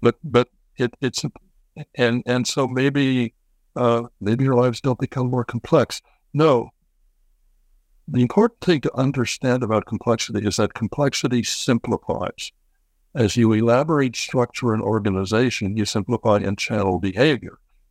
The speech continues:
That's how complexity works to respond to problems. Um, and, and so the question, your, your question about, you know, what, uh, what, what aspects of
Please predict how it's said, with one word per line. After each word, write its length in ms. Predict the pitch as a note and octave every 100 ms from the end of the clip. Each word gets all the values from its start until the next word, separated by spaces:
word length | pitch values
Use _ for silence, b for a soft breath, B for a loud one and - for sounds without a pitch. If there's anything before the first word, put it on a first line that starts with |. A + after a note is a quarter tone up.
| _
That's 200 | A2 G2
how 140 | A#2 G#2+
complexity 680 | - - A2 - - F#2+
works 580 | F#2+ D#3+ D#3+ - - - _
to 100 | -
respond 480 | G#2+ G2+ - F#2 F2+
to 80 | -
problems. 640 | - C#3 B2+ F#2 F2+ - - _ _ _ _ _ -
Um, 340 | G2+ G2 G#2 - -
and, 340 | A2+ A2+ G#2 -
and 240 | A#2 A2+
so 640 | - B2 A2+ G#2+ G#2+ F#2+ _ _ _ _ _ _ _ _ _ _
the 100 | C#3+
question, 520 | - - D#3+ D#3 A#2+
your, 220 | G#2 A#2 G#2
your 160 | G#2+
question 480 | - C3+ B2 - G#2
about, 520 | F#2+ F#2+ G2 F#2+ F#2 - _ _ _ _ -
you 60 | C3+
know, 80 | F#2+
what, 440 | F#2 G#2+ A#2 A2+ _ -
uh, 340 | F#2+ G2 G2 F2+ - _ _ _ _ _
what, 180 | G2+ -
what 140 | G#2
aspects 540 | G2+ G#2+ - G#2+ -
of 80 | -